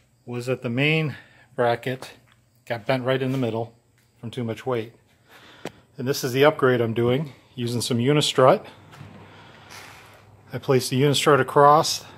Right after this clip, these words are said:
the slide, 'cause what actually happens is these stabilizer legs slide back and forth, and that's how they auto level themselves. They're not meant to really bear the weight of the trailer,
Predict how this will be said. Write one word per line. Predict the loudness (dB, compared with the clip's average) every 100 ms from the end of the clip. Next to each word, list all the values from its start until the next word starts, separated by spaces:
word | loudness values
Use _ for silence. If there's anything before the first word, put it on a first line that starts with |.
| -20 -10
the | -6
slide, | 0 6 6 6 2 -2 -14 -20 -20 -20 -20 -20 -20 _ -20 _ _ _
'cause | -12 -2
what | 4
actually | 4 4 0
happens | 2 0 0 -4 -4
is | -8
these | -6 -6
stabilizer | -2 0 2 2 0 0 -2
legs | -2 -4 -4 -8 -12 -14 _ _ -20 -20 _ _ _
slide | -6 2 4 4 0 -4 -16 -2
back | 0 0
and | -4 -6
forth, | 0 2 2 0 -12 -20 -20 _
and | -2
that's | -2 0
how | 0 2
they | 0
auto | 0 0 2
level | 2 2 2 0
themselves. | -4 -8 -8 -8 -10 -12 -14 -16 _ _ _ _ -20 _ _ _ -20 -20 _ _
They're | 2 2
not | 2 2 2 2
meant | 0 -2 0
to |
really | 0 4 4 2
bear | 0 2 4 4
the | 4
weight | 4 4
of | 2
the | -2
trailer, | -2 2 6 6 6 4